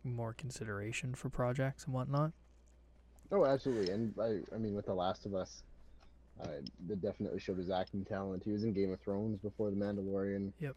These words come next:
Speaker 2: A couple other things, but he, he really wasn't, uh, he wasn't what he is today if it wasn't for The Mandalorian.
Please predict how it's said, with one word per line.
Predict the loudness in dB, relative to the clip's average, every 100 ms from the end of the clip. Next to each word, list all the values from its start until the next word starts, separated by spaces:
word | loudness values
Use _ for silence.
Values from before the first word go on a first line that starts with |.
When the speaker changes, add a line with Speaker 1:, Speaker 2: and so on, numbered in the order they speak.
| -10 -6
Speaker 2:
A |
couple | -2 2 2
other | 2
things, | 0 -2 -4
but | -2 -4 -4
he, | -6 -4
he | 0
really | 4 4
wasn't, | 2 0 -2 -4 -4
uh, | -4 -4 -8 -14 -20 -20 -20 -20 -20 -20 -20 -20 -20 -20 -20 -20 -20 -20 -20 -4
he | 2
wasn't | 4 4 2
what | 2 2
he | 4
is | 2 2
today | -2 -2 -2
if | -4
it | -2
wasn't | -2 -2 -2
for | -2
The |
Mandalorian. | -2 -4 -6 -4 -4 -6